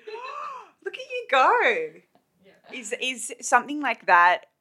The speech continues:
Speaker 2: something that you would like to see about the fashion industry change? Like, everyone kind of fucking chill the fuck out, stop judging everyone. You know, we're all about embracing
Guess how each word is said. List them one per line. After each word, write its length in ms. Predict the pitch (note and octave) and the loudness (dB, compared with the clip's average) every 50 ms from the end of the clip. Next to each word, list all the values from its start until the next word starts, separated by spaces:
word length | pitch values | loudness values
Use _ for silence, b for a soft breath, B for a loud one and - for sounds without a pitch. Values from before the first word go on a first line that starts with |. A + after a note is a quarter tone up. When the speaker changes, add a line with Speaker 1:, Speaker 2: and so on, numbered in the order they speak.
| _ _ D3+ | _ _ -20
Speaker 2:
something 360 | - - - F#3 - E3 E3+ | -12 -6 -6 -6 -6 -6 -12
that 100 | F3 D3 | -18 -16
you 120 | D#3 E3+ | -12 -12
would 100 | F3 E3+ | -12 -8
like 200 | - D3+ D3 - - | -4 -4 -4 -4 -6
to 60 | F#3+ | -14
see 240 | - - D#3+ D3+ D#3 | -16 -16 -16 -18 -14
about 220 | D#3+ - D3+ C3+ - | -6 -4 -4 -4 -4
the 60 | - | -2
fashion 300 | - C#3+ C#3+ - - E3 | -4 -4 -4 -4 -8 -14
industry 340 | D#3 D3+ D#3 - - D#3 - | -14 -14 -14 -14 -14 -12 -10
change? 380 | - - - - D#3+ G3 G3 | -8 -6 -6 -6 -6 -8 -12
Like, 120 | F3+ - - | -12 -8 -8
everyone 300 | D3+ D3+ D#3 D#3 D#3 D3 | -8 -6 -6 -8 -8 -8
kind 160 | - - D3+ | -8 -10 -10
of 80 | D#3 | -12
fucking 280 | - - C3 - - D3 | -12 -16 -20 -20 -16 -12
chill 180 | - - G#3 G#3+ | -8 -4 -4 -4
the 60 | A3 | -4
fuck 260 | - - G3+ G3+ - | -4 -4 -4 -4 0
out, 280 | F3+ E3 E3 D#3+ D#3 - b b b b b | 4 6 6 6 6 2 b b b b b
stop 280 | b - - G3+ G3 - | b -6 -6 -6 -4 -2
judging 480 | - G#3+ E3+ E3+ F3 - G3 F3 E3 | 2 4 4 4 4 0 -10 -12 -12
everyone. 680 | D#3+ E3 F#3 F3 E3 D#3+ D#3+ D#3 D3+ D#3 D#3+ D#3+ D#3 E3 - B B B B B | -12 -12 -12 -12 -12 -6 -4 0 2 2 2 0 -2 -6 -12 B B B B B
You 120 | B - F3 | B -6 -4
know, 260 | E3 D3+ D3+ D3+ - - _ _ - _ _ _ - - - | -2 -2 -2 -4 -6 -10 _ _ -20 _ _ _ -20 -16 -8
we're 140 | E3 F#3+ F#3+ F#3 | -2 2 2 2
all 120 | F3+ F#3 | 2 2
about 400 | F#3+ E3+ F#3 F#3 F#3 F#3 F#3+ - - _ _ _ _ _ _ _ _ _ _ _ | 0 0 2 4 4 4 2 0 -2 _ _ _ _ _ _ _ _ _ _ _
embracing 1160 | - - G3+ F#3 E3+ E3 D3+ - - - - - E3+ D#3+ F3 - - G3 F3 E3 E3 E3+ E3 | -14 -14 -12 -12 -14 -14 -18 -20 -20 -6 0 2 2 2 2 -2 -8 -10 -10 -10 -10 -14 -14